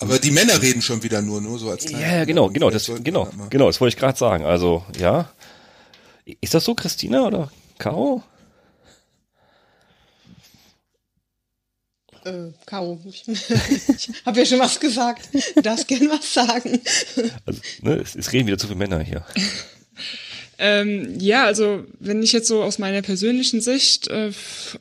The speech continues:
Speaker 4: als Frau, also für mich ist einfach, ähm, das sind einfach zu viele Höhenmeter. Ähm, die Strecke ist zu, wie viel Kilometer waren das?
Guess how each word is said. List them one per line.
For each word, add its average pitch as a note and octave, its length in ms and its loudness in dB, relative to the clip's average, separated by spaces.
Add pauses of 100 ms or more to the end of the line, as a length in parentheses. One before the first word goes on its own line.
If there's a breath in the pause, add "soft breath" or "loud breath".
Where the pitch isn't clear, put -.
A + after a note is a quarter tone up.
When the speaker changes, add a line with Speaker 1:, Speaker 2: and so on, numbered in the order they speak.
Speaker 4:
als G#3 240 0
Frau, A3+ 500 2
also G3 180 0
für G#3+ 140 -4
mich A3+ 300 4
ist - 160 0
einfach, G#3 580 0 (180)
ähm, F3+ 440 -4 (640)
das - 340 -2
sind F#3 140 0
einfach F3 240 -2
zu F#3+ 160 -2
viele F#3 320 0
Höhenmeter. B3 1000 2
Ähm, G3 380 -6
die G3 140 -6
Strecke A3 360 0
ist - 180 2
zu, G#3 200 0
wie A#3+ 100 2
viel B3+ 160 -4
Kilometer B3+ 480 0
waren B3+ 140 -2
das? C4 240 -2